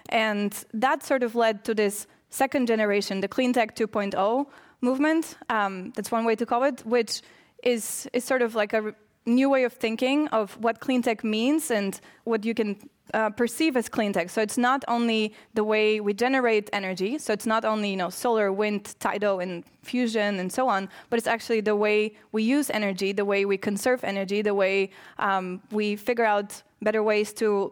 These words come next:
to use the resources that we currently have. And that's where a lot of new interesting business models come in.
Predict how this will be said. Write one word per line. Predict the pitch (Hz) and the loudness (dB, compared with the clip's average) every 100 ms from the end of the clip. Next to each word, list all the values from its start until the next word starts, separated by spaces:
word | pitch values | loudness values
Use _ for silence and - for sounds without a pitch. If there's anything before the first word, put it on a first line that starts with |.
| - | -4
to | 233 | -2
use | 220 240 | 0 0
the | 214 208 | 0 0
resources | 220 - 233 233 294 | -2 0 -2 0 0
that | 214 190 | 0 -2
we | 196 | -4
currently | - 196 185 180 | -2 -4 -2 -4
have. | 185 - - - - | -4 -6 -8 -10 -4
And | 202 196 190 - - - 240 | -2 -2 -6 -12 -20 -6 -2
that's | 233 - | -2 0
where | 226 | 2
a | |
lot | 214 214 | 2 2
of | 214 208 - | 2 -2 -8
new | - 220 | -6 -2
interesting | 214 214 208 - 202 202 | -2 -2 -4 -4 -2 0
business | 220 214 | 0 0
models | 208 185 185 180 | 0 0 0 -2
come | 190 180 | -6 -6
in. | - | -8